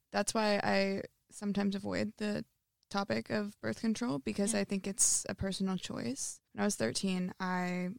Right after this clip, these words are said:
Speaker 1: lost my period after having it for a few months. And so I went to the doctor, and that was around the time I developed hypothyroidism. And they were like, "Okay, let's just put you on birth control."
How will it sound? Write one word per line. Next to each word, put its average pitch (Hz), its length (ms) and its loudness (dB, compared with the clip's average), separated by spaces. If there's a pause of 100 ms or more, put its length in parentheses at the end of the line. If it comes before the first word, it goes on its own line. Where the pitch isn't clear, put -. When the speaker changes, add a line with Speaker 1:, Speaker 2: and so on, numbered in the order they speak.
(120)
Speaker 1:
lost 196 540 -4
my - 120 -6
period - 600 -8
after - 280 -8
having - 340 -4
it - 240 -12
for - 140 -20
a 208 40 -20
few - 160 -20
months. - 440 -10 (840)
And 202 180 6
so 185 400 4
I 185 80 0
went 185 180 -2
to 226 100 -6
the 247 80 -2
doctor, 190 600 -2 (100)
and 196 120 -10
that 180 140 -4
was 196 180 -4
around - 240 -4
the 220 80 -4
time - 240 -6
I 240 80 -4
developed - 520 -8
hypothyroidism. - 1000 -6 (300)
And 190 520 0 (100)
they 196 80 -4
were 202 100 0
like, 208 240 -2
"Okay, 254 240 -4
let's - 180 -2
just - 140 0
put - 140 -6
you - 100 -2
on 208 120 4
birth 202 220 -4
control." - 480 -10